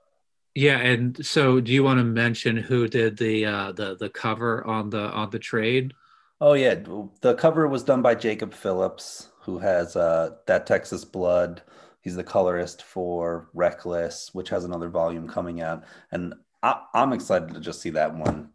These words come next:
Speaker 2: in, in its hardcover form and, and see that in front of me, 'cause it just looks beautiful.
Speaker 1: Nice. And, uh, I don't, I think I saw some progress pics,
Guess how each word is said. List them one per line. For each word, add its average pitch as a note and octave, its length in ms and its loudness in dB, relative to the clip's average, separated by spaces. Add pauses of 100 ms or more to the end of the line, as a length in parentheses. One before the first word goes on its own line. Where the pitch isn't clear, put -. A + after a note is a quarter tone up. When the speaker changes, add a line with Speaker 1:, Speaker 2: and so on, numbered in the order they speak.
(300)
Speaker 2:
in, E2+ 280 -8
in F2+ 100 -6
its D#2+ 160 -8
hardcover E2 600 -2
form D#2 540 -6 (200)
and, F2+ 200 -8
and E2+ 220 -10
see - 180 -8
that D#2+ 180 -2
in F2+ 80 -14
front E2+ 240 -6
of D#2 60 -10
me, D#2 80 -12
'cause F2 180 -8
it F2 60 -10
just - 200 -8
looks E2+ 160 -8
beautiful. D#2 680 -8 (720)
Speaker 1:
Nice. B2+ 380 -16 (580)
And, C3 380 2
uh, A#2 480 2 (320)
I C3 160 0
don't, C3+ 280 0 (300)
I - 80 0
think G#3 300 0
I D4 80 2
saw E3 300 0
some A#2 640 0
progress B2+ 520 0
pics, - 580 -2